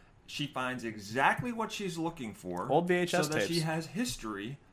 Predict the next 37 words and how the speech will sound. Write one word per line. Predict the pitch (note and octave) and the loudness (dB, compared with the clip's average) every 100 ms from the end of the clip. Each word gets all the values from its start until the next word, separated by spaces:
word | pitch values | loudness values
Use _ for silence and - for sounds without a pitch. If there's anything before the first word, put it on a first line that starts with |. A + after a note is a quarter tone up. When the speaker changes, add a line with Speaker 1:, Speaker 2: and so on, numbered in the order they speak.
| - - | -10 -2
Speaker 1:
of | B2+ A#2+ | -2 0
what | C#3 E3 | 0 0
happened | D#3+ - - D3+ | 4 4 4 -2
with | D3+ | -4
her | D3 | -4
sister. | C3 - D3+ - F#2 A2 | -4 -4 -6 -6 -8 -6
It's | A2+ - | -8 -8
her | A2+ G#2 | -4 -4
adopted | - G2 G#2 G2+ - - | -4 -2 0 -2 -8 -10
sister. | - - | -8 2
Speaker 2:
Completely | F3 F3+ C#4+ C#4 F3+ | 12 12 12 12 6
incriminating | A#2+ - C#3+ B2 A2+ A2 | 4 4 4 6 4 2
of | G2+ G#2 | 0 0
the | G#2 | -4
entire | G2+ B2+ A2+ | 2 4 6
institution, | G#2+ - G2 G#2+ - G2+ | 2 -2 -2 -4 -4 -4
by | G2 | -2
the | F#2+ | -2
way. | G2 | 0
You'd | A2 C3 C3+ | 2 2 4
think | F3 D#3 | 2 4
when | C#3+ B2 | 2 2
the | A2+ A2 | 2 0
institution | C3 - A2 - A2+ B2 A2 | -2 -6 -6 -4 -2 -2 -4
was | G#2+ | -4
condemned, | - A2+ G#2 A#2 C3 - | -6 -2 0 0 -2 -6
people | B2 A2 | -8 -4
would | G#2 G2 | -4 -2
go | G#2+ G#2 | 0 0
and, | G2+ | -2
like, | F#2 F2 | -8 -4
sweep | - C3 C#3 | -4 -2 2
it. | E3+ E3+ | 0 0
Speaker 1:
It | F#3+ F#3 | -4 -4
was | G3+ | -8
completely | - - E3+ - F3+ G3 C4 E3 E3+ F3 - | -8 -8 -8 -8 -10 -8 -8 -8 -6 -8 -8
and | C3+ C3+ | -8 -8